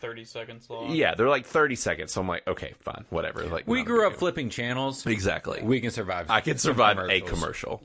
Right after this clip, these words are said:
Speaker 1: Just when you go run, take a potty break.
Speaker 2: Yeah, yeah.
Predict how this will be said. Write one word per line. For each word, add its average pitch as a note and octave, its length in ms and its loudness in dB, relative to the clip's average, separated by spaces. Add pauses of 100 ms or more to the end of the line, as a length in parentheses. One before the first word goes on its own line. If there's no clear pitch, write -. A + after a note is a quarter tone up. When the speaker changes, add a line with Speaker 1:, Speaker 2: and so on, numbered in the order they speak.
(140)
Speaker 1:
Just - 120 -20
when E3+ 100 -12
you D3+ 100 -12
go D3+ 200 -4
run, D#3 380 -8
take D#3+ 260 -10
a C#3 120 -6
potty D#3 340 -6
break. E3+ 180 0
Speaker 2:
Yeah, A3 140 2 (360)
yeah. - 180 -6